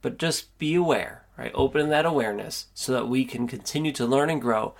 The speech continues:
and stay in alignment. That's all I got for today. Thank you for joining me. I appreciate you. I know it's a little bit different of a,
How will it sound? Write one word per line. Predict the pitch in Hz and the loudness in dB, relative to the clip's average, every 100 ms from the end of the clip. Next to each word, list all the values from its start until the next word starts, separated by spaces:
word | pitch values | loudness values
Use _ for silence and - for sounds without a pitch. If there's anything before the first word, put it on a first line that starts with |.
| - - | -20 -12
and | 120 120 | -4 -2
stay | - - 131 139 - - | 0 4 4 4 0 0
in | 131 127 | 0 0
alignment. | - 117 101 - - - - - _ _ _ _ _ _ _ _ | -2 -6 -6 -8 -12 -16 -18 -20 _ _ _ _ _ _ _ _
That's | _ - | _ 2
all | 131 | 2
I | 131 | 6
got | 135 131 | 6 6
for | 135 | 0
today. | 123 131 127 | 2 2 2
Thank | 147 147 | 2 2
you | 143 | 2
for | 147 | -4
joining | 127 151 151 151 | 4 6 6 6
me. | 160 160 - - | 2 0 -6 -2
I | 147 156 | 8 8
appreciate | 143 - 165 190 - 185 160 | 8 4 -2 0 4 4 4
you. | 170 208 | 2 4
I | 156 | 4
know | 160 | 4
it's | 156 | 2
a | 160 | 2
little | 175 175 | 4 4
bit | 151 | 2
different | 127 156 151 143 | 0 2 2 4
of | 147 | 2
a, | 139 | 2